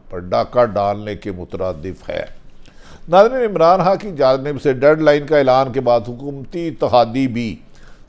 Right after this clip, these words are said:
सख्त परेशानी का मुब्तला है कि अगले इलेक्शन में उनकी कामयाबी नामुमकिन है और पाकिस्तान तरीके इंसाफ को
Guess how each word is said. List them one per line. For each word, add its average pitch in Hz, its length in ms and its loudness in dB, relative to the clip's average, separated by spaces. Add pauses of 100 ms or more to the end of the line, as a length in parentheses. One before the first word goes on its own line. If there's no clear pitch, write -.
सख्त - 320 2
परेशानी 143 560 2
का 139 160 -4
मुब्तला 127 680 -2
है 98 280 -4 (300)
कि 165 60 0
अगले 156 320 4
इलेक्शन 127 440 -2
में 85 280 -14 (120)
उनकी 170 320 -8
कामयाबी 117 720 -4
नामुमकिन 113 640 -6
है 104 120 -6
और 107 340 -4 (400)
पाकिस्तान 147 540 0
तरीके 139 460 -4
इंसाफ 110 520 -2
को 78 180 -14